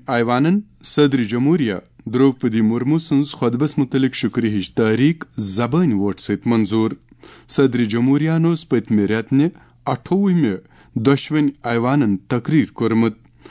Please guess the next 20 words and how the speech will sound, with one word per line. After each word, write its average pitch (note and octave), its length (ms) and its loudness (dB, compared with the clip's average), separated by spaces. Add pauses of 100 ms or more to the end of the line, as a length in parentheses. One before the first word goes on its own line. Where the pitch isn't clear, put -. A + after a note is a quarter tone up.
(240)
تحریک C#3+ 480 0
اس E3+ 160 -2
بی A2+ 180 -2
جے A2 140 2
پی G#2 200 0
پارلیمنٹ A2 600 -2
ممبر A2 360 0 (260)
تو C3+ 80 0
مرکزی C#3 500 0
وزیر A2 360 -2 (380)
سروانندا B2+ 840 0 (200)
سونوالن B2 720 0
پیش G2+ 320 -2
کرمز A2 440 0 (260)
تو C3 140 -2
امچ C3 360 2
تائید D3 440 0
اس D#3+ 200 -4
پارلیمنٹ A2+ 540 0
ممبر B2 360 0